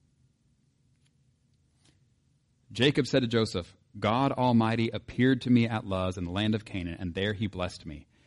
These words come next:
and said to me, 'I am going to make you fruitful and increase your numbers. I will make you a community of peoples,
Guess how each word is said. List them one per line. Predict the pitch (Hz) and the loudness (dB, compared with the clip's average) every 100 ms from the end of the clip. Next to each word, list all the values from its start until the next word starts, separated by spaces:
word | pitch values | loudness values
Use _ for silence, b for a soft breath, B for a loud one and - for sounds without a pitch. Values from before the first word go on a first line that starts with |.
| _ | _
and | - 107 | -4 -2
said | - 117 | 0 -2
to | 117 | 0
me, | 107 98 | 0 0
'I | 101 113 | -4 0
am | 127 | 2
going | 113 107 | 2 2
to | 95 | 0
make | 92 90 - | -2 -4 -8
you | 104 95 98 | -8 -8 -8
fruitful | - - 127 - 120 - | -8 -2 -2 -2 -4 -2
and | 98 | -2
increase | 95 - 117 - | -2 -4 -6 -2
your | 107 | -2
numbers. | 95 85 78 - | 0 -2 -6 -8
I | 104 120 | -4 0
will | 123 | 4
make | 117 104 - | 4 2 -4
you | 101 98 | -4 -4
a | 95 | -4
community | 104 110 127 117 | 0 4 4 2
of | 110 | -2
peoples, | - 104 90 | -6 -6 -6